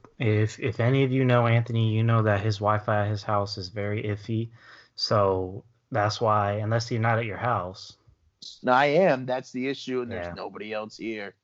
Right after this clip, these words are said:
Speaker 1: <laughs> But anyways, that's the episode. Hope everybody enjoyed. Follow us on Twitter at T Trio Cast, and, um, hopefully all of you have a wonderful day or night, depending on when you listened, and see y'all next
Speaker 2: Man,
Speaker 1: week.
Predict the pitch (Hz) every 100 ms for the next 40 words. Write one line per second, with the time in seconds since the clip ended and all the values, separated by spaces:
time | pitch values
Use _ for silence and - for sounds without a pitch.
0 | _ _ _ - 131 139 - _ _ _
1 | 127 117 110 107 - _ _ - - -
2 | - - 233 233 247 262 440 - 208 208
3 | - 220 214 220 - 226 214 196 190 190
4 | 180 175 165 156 165 175 185 160 147 143
5 | 139 143 - 147 143 131 131 - - 143
6 | 131 - 127 127 - 139 127 151 - -
7 | - - 120 120 117 117 113 113 117 113
8 | 113 113 120 113 123 123 127 117 127 127
9 | 127 131 127 123 131 131 135 127 131 131
10 | 135 143 131 131 131 131 131 127 127 139
11 | - 160 160 - 117 123 127 170 226 247
12 | 151 - 262 -